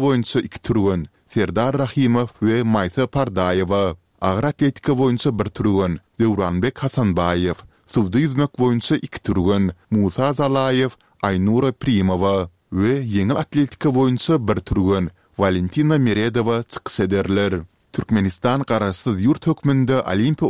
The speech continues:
oýunlaryna ilkinji gezek müň dokuz ýüz toksan altynjy ýylda gatnaşdy. Ýurt özüniň ilkinji Olimpiýa medalyny iki müň ýigirminji ýyldaky Tokio Olimpiýa oýunlarynda gazandy. Sonda agyr atletikaçy Polina Gurýewa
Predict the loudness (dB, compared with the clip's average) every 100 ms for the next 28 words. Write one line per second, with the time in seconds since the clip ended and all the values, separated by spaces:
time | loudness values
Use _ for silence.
0 | 2 2 2 2 0 0 -2 0 0 2
1 | 2 2 0 -2 _ _ -2 0 2 0
2 | -2 -2 -2 -2 0 0 0 0 0 0
3 | 2 2 2 0 0 -2 -2 -2 0 0
4 | 0 -4 _ -4 0 0 0 0 2 2
5 | 0 0 -2 0 0 2 0 2 2 2
6 | 0 0 2 0 2 2 2 0 -4 _
7 | 0 2 2 2 2 2 2 2 2 0
8 | -2 0 -4 0 -2 0 -2 0 2 0
9 | 0 2 2 2 2 0 0 0 0 0
10 | 0 2 2 0 -6 -16 -4 0 2 0
11 | 0 -2 -2 0 0 0 -4 -4 -2 -2
12 | 0 0 2 0 0 2 2 2 0